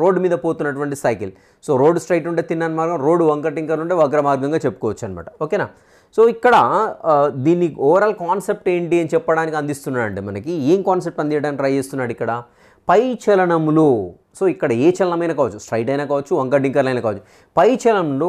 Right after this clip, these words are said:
కదులుతున్న వస్తువు అణువులన్నీ, కదులుతున్న వస్తువులో ఉండేటువంటి అణువులన్నీ. For example నేను రన్నింగ్ చేస్తున్నాను షూ వేసుకొని,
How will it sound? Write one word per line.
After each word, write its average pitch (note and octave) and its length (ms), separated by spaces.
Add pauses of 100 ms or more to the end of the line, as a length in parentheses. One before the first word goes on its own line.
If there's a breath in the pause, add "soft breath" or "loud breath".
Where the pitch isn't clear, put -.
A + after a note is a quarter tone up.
(140)
కదులుతున్న G#3+ 540
వస్తువు F#3 540
అణువులన్నీ, C#3 880
కదులుతున్న C#3 560
వస్తువులో C3 440 (100)
ఉండేటువంటి B2+ 480 (100)
అణువులన్నీ. G#2+ 480 (380 soft breath)
For F#3+ 140
example F3 300
నేను B2 160
రన్నింగ్ F3 280
చేస్తున్నాను A#2+ 380
షూ D#3 140
వేసుకొని, A#2+ 400